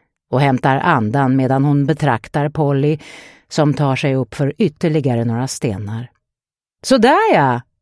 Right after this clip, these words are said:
Ska vi klättra i kapp? Förloraren får bjuda på drinkar på Mina House Hotel." Juno och Polly tar sig upp för Keopspyramiden medan de turas om att hjälpa varandra.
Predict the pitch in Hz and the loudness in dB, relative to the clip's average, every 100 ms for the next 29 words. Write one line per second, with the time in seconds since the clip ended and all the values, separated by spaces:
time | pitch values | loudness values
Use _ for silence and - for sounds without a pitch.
0 | _ _ _ _ - 233 208 214 214 208 | _ _ _ _ -2 2 2 4 2 2
1 | 220 214 254 151 - - _ _ _ _ | 0 2 2 0 -4 -20 _ _ _ _
2 | - 247 254 311 311 269 233 226 202 220 | 2 4 4 4 4 2 2 2 2 4
3 | 214 208 208 202 233 147 - 220 190 190 | 4 4 4 4 4 2 0 0 2 4
4 | 226 240 202 196 190 - 190 - 190 151 | 4 4 2 2 0 2 0 2 0 0
5 | 160 - - - _ _ _ _ _ _ | -2 -8 -18 -20 _ _ _ _ _ _
6 | _ _ _ _ _ - 185 220 220 220 | _ _ _ _ _ 0 2 4 4 2
7 | 208 190 - 151 143 156 156 135 - 156 | 0 -2 0 0 0 -2 -2 -2 0 -2
8 | 156 - 160 151 180 123 - - 127 127 | -2 -4 -6 -2 -2 -2 -6 -4 -2 0
9 | 135 135 139 147 160 147 139 143 147 151 | -2 -2 -2 -2 -2 0 0 0 -2 -2
10 | 160 160 151 123 127 143 214 156 104 120 | -2 0 -2 -2 -2 -2 -2 -4 -4 -8
11 | 127 139 110 117 123 | -6 -6 -6 -8 -10